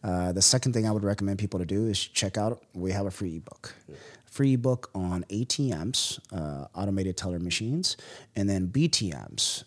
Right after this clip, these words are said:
Speaker 1: And that's actually one of the newest offers that we're offering right now at my company, A T M Together. And it's called, uh, Bitcoin teller machines.
Speaker 2: Yeah.
Speaker 1: And I'll get into that in just a bit.
Speaker 2: Yeah.
Speaker 1: But <clears throat> with that, the free ebook basically shows you the basics, gives you a little bit of background on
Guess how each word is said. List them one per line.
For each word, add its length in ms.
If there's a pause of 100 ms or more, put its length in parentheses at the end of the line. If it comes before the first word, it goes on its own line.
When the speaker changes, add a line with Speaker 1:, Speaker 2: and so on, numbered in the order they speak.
Speaker 1:
And 300
that's 180
actually 400
one 200
of 80
the 60
newest 300
offers 280
that 100
we're 160
offering 320
right 160
now 400
at 80
my 100
company, 460
A 160
T 160
M 120
Together. 420 (440)
And 120
it's 100
called, 380
uh, 260 (260)
Bitcoin 360
teller 220
machines. 680
Speaker 2:
Yeah. 60
Speaker 1:
And 80
I'll 80
get 140
into 180
that 140
in 80
just 160
a 40
bit. 240 (120)
Speaker 2:
Yeah. 140
Speaker 1:
But 340 (380)
<clears throat> 300
with 140
that, 380
the 140
free 240
ebook 460
basically 360
shows 320
you 60
the 100
basics, 640
gives 240
you 80
a 20
little 160
bit 120
of 80
background 360
on 120